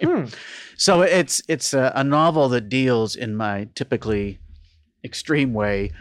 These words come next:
Speaker 1: Yeah.
Speaker 2: with, uh, how do we, uh, do what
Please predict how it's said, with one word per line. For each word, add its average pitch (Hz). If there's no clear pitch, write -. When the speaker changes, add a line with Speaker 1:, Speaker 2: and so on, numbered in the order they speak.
Speaker 1:
Yeah. 147
Speaker 2:
with, 113
uh, 78
how 160
do 165
we, 131
uh, 123
do 139
what 123